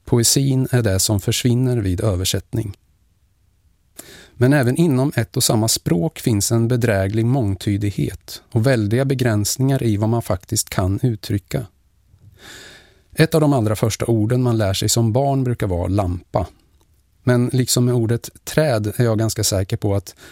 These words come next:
någon nu ser en kökslampa framför sig. Någon annan läslampan vid sängkanten.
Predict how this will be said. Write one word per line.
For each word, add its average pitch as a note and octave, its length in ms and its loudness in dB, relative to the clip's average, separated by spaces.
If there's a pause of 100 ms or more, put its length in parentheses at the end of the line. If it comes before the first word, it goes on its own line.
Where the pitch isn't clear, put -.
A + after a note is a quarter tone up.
(240)
någon B2+ 320 2
nu G#2+ 180 0
ser G2+ 200 0
en F#2+ 120 0
kökslampa G2+ 760 -2
framför G#2 300 -2
sig. G#2 300 -6 (540)
Någon A#2+ 200 2
annan A#2 440 2
läslampan G#2 720 0
vid G2+ 100 0
sängkanten. G2 800 -2